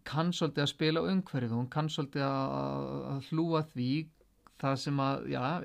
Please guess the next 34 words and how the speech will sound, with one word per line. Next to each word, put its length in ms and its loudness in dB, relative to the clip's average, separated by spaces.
er 180 -6
kannski 320 -2
samþykkt 800 -4
eða 160 0
vel 160 0
metið 540 0
í 180 2
þeim 220 -2
aðstæðum 380 -4
sem 120 -2
hún 100 -4
er 100 -4
í, 40 -2
með 220 -4
þeim 160 -6
einstaklingum 460 -6
sem 120 -6
hún 120 -4
er 100 -4
í. 40 -6
En 140 0
á 20 4
móti 320 2
því, 220 0
þá 60 2
hrútur 380 -2
inn. 160 -14
Þannig 220 2
að 100 -4
þegar 320 2
ég 320 0
virkilega 400 -4
treysti 320 -4
fólki, 300 -12